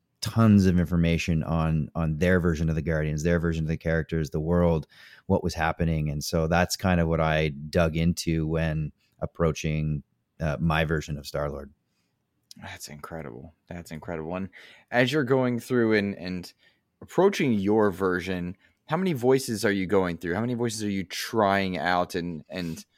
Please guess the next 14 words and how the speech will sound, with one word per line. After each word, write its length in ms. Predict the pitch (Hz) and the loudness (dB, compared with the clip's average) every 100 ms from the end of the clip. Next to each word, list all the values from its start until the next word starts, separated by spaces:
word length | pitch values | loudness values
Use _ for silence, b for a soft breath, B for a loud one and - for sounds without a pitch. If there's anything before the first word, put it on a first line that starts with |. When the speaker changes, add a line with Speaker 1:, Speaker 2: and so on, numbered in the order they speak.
| _ _ _ - | _ _ _ -4
Speaker 2:
thinking 380 | 135 127 117 | 0 0 2
like, 220 | 107 98 - | 0 0 0
"Oh, 160 | 139 131 | 2 4
that's 240 | 127 123 | 4 2
good"? 260 | 139 135 117 | 4 6 6
And 100 | 113 | 4
then 380 | 110 101 104 | 0 -2 -8
do 100 | 95 110 | -6 0
they 120 | 107 | 0
give 180 | 104 92 | 0 -2
you 120 | 87 | -2
notes 340 | 85 95 - | -2 -2 -2
on 160 | 160 | -2
it? 120 | 196 | -2